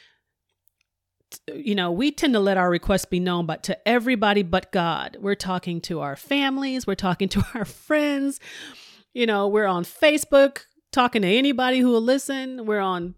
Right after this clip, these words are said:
Instagram talking to anybody who would listen. But few of us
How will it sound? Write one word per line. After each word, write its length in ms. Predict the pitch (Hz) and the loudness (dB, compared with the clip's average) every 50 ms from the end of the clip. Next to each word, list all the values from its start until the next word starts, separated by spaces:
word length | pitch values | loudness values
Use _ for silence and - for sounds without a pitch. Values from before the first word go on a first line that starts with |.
| _ - | _ -2
Instagram 720 | 269 277 285 - - 285 233 269 269 269 262 262 262 254 | -2 -2 -2 -2 -4 -4 -2 -2 -2 -2 -2 -4 -6 -4
talking 300 | - 262 254 247 - 247 | -2 -2 -2 -2 -2 -4
to 60 | 254 | -4
anybody 440 | 254 254 254 240 233 247 247 247 254 | -4 -4 -4 -4 -4 -4 -4 -2 -2
who 100 | 247 262 | -2 -2
would 120 | 254 247 247 | -2 -4 -4
listen. 480 | 247 247 247 - 254 247 240 240 262 - _ _ _ _ _ _ _ _ _ _ _ _ _ - | -4 -6 -6 -8 -10 -10 -10 -12 -14 -16 _ _ _ _ _ _ _ _ _ _ _ _ _ -16
But 140 | - 202 - | -16 -16 -16
few 320 | - - - 285 294 294 | -6 0 2 4 6 6
of 140 | 277 247 208 | 4 4 2
us 260 | 196 185 180 - - | -2 -4 -4 -8 -10